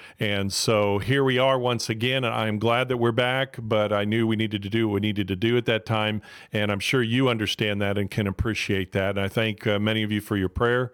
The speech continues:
prayers during this time and your thoughts toward, uh, me and my family. But, uh, here we are. We're back once again, and we're dipping into a series, if you will, that I'm taking from a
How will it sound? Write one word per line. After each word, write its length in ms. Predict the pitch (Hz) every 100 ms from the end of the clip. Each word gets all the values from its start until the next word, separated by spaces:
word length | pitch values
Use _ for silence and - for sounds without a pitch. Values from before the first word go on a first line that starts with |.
| - - - -
prayers 300 | 135 131 120
during 220 | 120 117
this 160 | 113 -
time 340 | 120 117 113
and 100 | 107
your 80 | 95
thoughts 380 | 92 110 107 -
toward, 320 | 113 110 104
uh, 220 | 101 101
me 200 | 104 104
and 80 | 104
my 120 | 98
family. 520 | 95 110 101 95 87 - - - - -
But, 320 | 120 117 -
uh, 280 | - 113 110
here 200 | 123 160
we 120 | 151
are. 320 | 143 165 180
We're 280 | 143 117 131
back 320 | 117 151 156
once 260 | 160 143 -
again, 480 | 127 120 135 147 165
and 360 | 160 127 127
we're 180 | 123 120
dipping 420 | 113 147 151 147
into 400 | 139 135 - 127
a 160 | 113 107
series, 500 | - - 214 196 117
if 160 | 120 -
you 140 | 117
will, 340 | 113 120 131
that 160 | 123 113
I'm 140 | 117
taking 400 | 113 180 190 175
from 320 | - 147 131 120
a 420 | 120 113 107